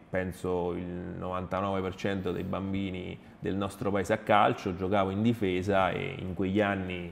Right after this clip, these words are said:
c'era Ubaldo Righetti che furoreggiava nella difesa della Roma e quindi io spesso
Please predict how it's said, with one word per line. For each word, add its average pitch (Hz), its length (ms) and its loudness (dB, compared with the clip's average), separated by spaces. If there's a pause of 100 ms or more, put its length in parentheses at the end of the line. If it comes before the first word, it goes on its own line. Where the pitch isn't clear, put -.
(400)
c'era 98 200 4
Ubaldo 107 460 6
Righetti 107 500 4
che 95 120 0
furoreggiava 107 1120 8
nella 101 240 2
difesa 101 680 4
della 117 240 6
Roma 98 320 4
e 87 60 -6
quindi 92 340 -4
io 90 120 -2
spesso 87 840 -4